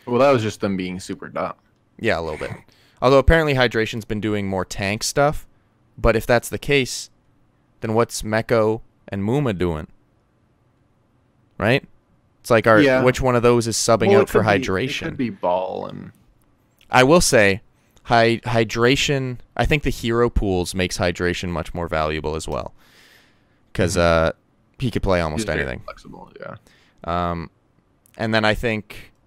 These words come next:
Speaker 2: I think Repel and Jexa is a great, I think a lot of people made their power rankings before Jexa was on the
Speaker 1: Mm-hmm.
Speaker 2: roster,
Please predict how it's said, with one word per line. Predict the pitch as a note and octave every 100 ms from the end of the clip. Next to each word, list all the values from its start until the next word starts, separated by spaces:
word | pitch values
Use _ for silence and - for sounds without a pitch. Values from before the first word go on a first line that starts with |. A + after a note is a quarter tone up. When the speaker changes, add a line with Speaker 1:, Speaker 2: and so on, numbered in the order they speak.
| _ _ _ _ _ _ _ _ _ _ _ -
Speaker 2:
I | A#2
think | C3 A#2+
Repel | A#2 A2 - A#2+ C3+
and | C3 A2
Jexa | A2 A2 - - A#2+ A2+
is | - F#2+
a | F#2+ F2+
great, | F#2 F#2+ G2+ - _ _ _ _
I | -
think | A2+ D#3+ F3
a |
lot | C#3 B2
of | B2+
people | - B2+ A#2+
made | A#2 G#2
their | G#2+
power | - G2 G#2
rankings | G#2 G#2+ G2
before | F#2+ - G2+ G2+
Jexa | G2 F#2 - A2+ A2
was | A2+
on | A2+ A2+
the | A#2 A2+ A#2+ _ _ _ _ _ _ -
Speaker 1:
Mm-hmm. | G2 F2+ F#2 - _ _ _ _ _ _
Speaker 2:
roster, | - A2+ A2+ - C#3+